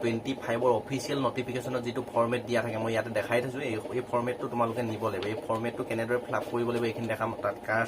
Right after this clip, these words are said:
চাইন লাগিব, কি লাগিব, এইখিনি মই ধুনীয়াকৈ কৈ দিম। ভিডিঅ'টো শেষলৈকে চাবা আৰু যিমান লগৰ বন্ধু বান্ধৱী আছে ন, সকলোলৈকে ভিডিঅ'টো শ্বেয়াৰ কৰি দিবা। তোমালোকৰ ষ্টেটৰ অ' বি চি কাষ্টখনৰ লগতে এই চেণ্ট্ৰেলৰ ফৰ্মেটটো কিন্তু সকলোকে লাগিব, ল'ৰা ছোৱালী সকলোকে লাগিব। অনলি অ' বি চি এইটো ফৰ্মেট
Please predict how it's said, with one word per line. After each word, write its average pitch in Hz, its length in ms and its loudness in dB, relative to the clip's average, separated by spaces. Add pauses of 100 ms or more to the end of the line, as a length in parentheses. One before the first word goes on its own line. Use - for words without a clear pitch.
চাইন 113 240 0
লাগিব, 113 180 0 (120)
কি 113 100 -6
লাগিব, 110 180 -2
এইখিনি 110 260 -2
মই 110 180 -2
ধুনীয়াকৈ 110 280 -2
কৈ 131 120 2
দিম। 180 120 -4 (380)
ভিডিঅ'টো 113 380 2
শেষলৈকে 123 380 2
চাবা 135 220 0
আৰু 127 140 4
যিমান 120 200 2 (100)
লগৰ 110 260 2
বন্ধু 110 240 0
বান্ধৱী 113 300 4
আছে 110 120 -4
ন, 135 80 -2 (100)
সকলোলৈকে 107 460 0
ভিডিঅ'টো 104 340 -4
শ্বেয়াৰ 104 240 4
কৰি 139 120 -2 (140)
দিবা। 104 200 -2 (420)
তোমালোকৰ 139 280 0 (180)
ষ্টেটৰ 165 480 2 (140)
অ' 127 180 2
বি 135 80 0
চি 147 120 -6 (100)
কাষ্টখনৰ 131 460 4
লগতে 127 220 2 (140)
এই 143 60 2 (540)
চেণ্ট্ৰেলৰ 131 440 2
ফৰ্মেটটো 127 360 4
কিন্তু 123 200 0
সকলোকে 117 400 4 (100)
লাগিব, 107 200 2 (120)
ল'ৰা 131 240 8
ছোৱালী 135 280 2
সকলোকে 120 340 4
লাগিব। 104 140 -2
অনলি 107 220 0
অ' 110 180 2
বি 117 60 2
চি 107 140 -4 (360)
এইটো 127 260 2
ফৰ্মেট 131 240 2